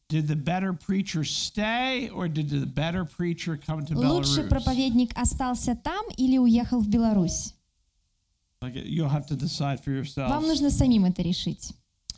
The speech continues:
Speaker 1: Uh, it is a joy beyond words every time I'm here with you.
Speaker 2: Каждый раз, когда я приезжаю, для меня это радость, которую я даже не могу описать словами.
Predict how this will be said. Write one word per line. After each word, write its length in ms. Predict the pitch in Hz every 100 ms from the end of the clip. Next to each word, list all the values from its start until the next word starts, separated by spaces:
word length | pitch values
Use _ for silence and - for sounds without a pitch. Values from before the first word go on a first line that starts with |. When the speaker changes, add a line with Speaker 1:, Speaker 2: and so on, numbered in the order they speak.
| _ _ -
Speaker 1:
Uh, 240 | 151 156 - _ _ _ _ _ _ _ _ _ _ _ _ _ _ _ _ -
it 140 | 165
is 280 | 175 170 147
a 80 | 147
joy 440 | 135 151 180 190
beyond 540 | 170 165 156 151 143 139
words 480 | 147 135 123 120 -
every 280 | 135 135
time 320 | 120 139 131 127
I'm 140 | 113
here 240 | 123 123
with 240 | 107 95 -
you. 120 | - - _
Speaker 2:
Каждый 320 | 277 294 262
раз, 180 | 277 269
когда 240 | - 233 240
я 60 |
приезжаю, 600 | 233 240 240 233 302 320
для 120 | 240 240
меня 220 | 247 262
это 160 | 254
радость, 440 | 233 254 302 294 -
которую 420 | 233 262 254 247
я 140 | 220 233
даже 180 | 233 226
не 100 | 233
могу 200 | 233 240
описать 320 | - 220 208
словами. 520 | 220 196 185 151